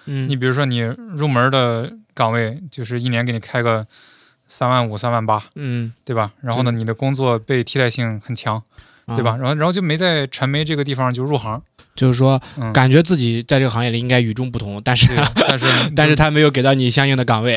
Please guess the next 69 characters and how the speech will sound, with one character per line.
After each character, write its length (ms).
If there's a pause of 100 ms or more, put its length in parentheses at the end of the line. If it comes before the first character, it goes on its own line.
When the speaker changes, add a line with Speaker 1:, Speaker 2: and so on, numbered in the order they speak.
Speaker 1:
啊。 240
Speaker 2:
对， 220
就 120
是 180
一 160
开 160
始 200
的 200
想 200
的 80
挺 180
好 140
的， 80
但 120
是 240
很 200
多 260 (300)
很 180
现 180
实 140
的 80
问 100
题 140
就 60
没 80
有 60
考 160
虑 100
到。 120 (120)
Speaker 1:
嗯。 300
Speaker 2:
对， 200 (260)
对。 220 (100)
Speaker 1:
那 160
你 100
就 120
转 240
去 140
了 200
做 220
这 100
个 120
up 180
Speaker 2:
做， 20
Speaker 1:
主。 220
Speaker 2:
做， 140
做 120
程 160
序 100
员。 180
Speaker 1:
啊， 80
做 100
程 160
序 60
员。 80
Speaker 2:
做 100
程 120
序 80
员， 200
但 100
是 60
做 120
程 180
序 60
员 120
了 60
以 60
后 160
嘛， 100
Speaker 1:
啊。 60